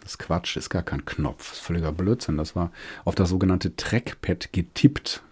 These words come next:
Knöpfe. Wo, wo gibt's denn noch Knöpfe? Doch, an dem altmodischen Vorverstärker für das Mikrofon, das das so kratzig klingen lässt wie früher bei Bill Haley oder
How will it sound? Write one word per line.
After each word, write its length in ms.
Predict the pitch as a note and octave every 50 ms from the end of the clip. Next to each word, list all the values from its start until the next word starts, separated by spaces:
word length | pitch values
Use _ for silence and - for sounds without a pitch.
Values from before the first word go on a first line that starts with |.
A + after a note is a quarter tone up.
| _
Knöpfe. 500 | - - - F#2 G2 - - - D#2+ D2+
Wo, 180 | D#2+ E2 E2 - -
wo 160 | A2 A#2+ C3+
gibt's 240 | C3+ C#3+ C#3+ D3 -
denn 120 | - C3 B2+
noch 120 | B2+ B2+
Knöpfe? 460 | - - E3+ F3+ F3 - - E2+ D#2+ - - - - - - - - - - - - - - - - _ _ _ -
Doch, 200 | C3+ D3 D3 - - - - - -
an 120 | - A2
dem 160 | A#2 A2+ A#2
altmodischen 500 | B2 C3+ C3+ - B2+ A#2+ A#2+ A#2 - A#2+
Vorverstärker 760 | A2 - C3 B2 A#2 - G2+ F#2 - - F#2 F2+ - F#2+ F2
für 100 | - -
das 160 | F#2+ F#2 -
Mikrofon, 600 | G2+ G2 - - G#2 - - - A2+ G2 E2 D#2+
das 320 | - F#2+ F2+ - - - -
das 280 | - F#2+ F2+ - -
so 160 | - G#2 G2+
kratzig 520 | G2 - - A2 A2+ - - A2+ G2+ - -
klingen 340 | - - F#2+ G2 G#2 G2+ G2
lässt 460 | F2+ F#2 F2+ - - - - - E2+
wie 160 | F2+ F#2 F#2+
früher 460 | - - - G#2+ G#2+ G#2 F#2 D#2 C#2+ - - - - - - - - - - - - - - _ -
bei 240 | D#2+ D#2+ D#2+ D#2+ D#2
Bill 260 | F2 F#2 F2 E2 D#2+
Haley 380 | E2+ E2+ F2 E2+ D#2+ D2 D2 - - - - - - -
oder 400 | - D#2 D#2 D2+ D2+ D2 C#2+ C#2+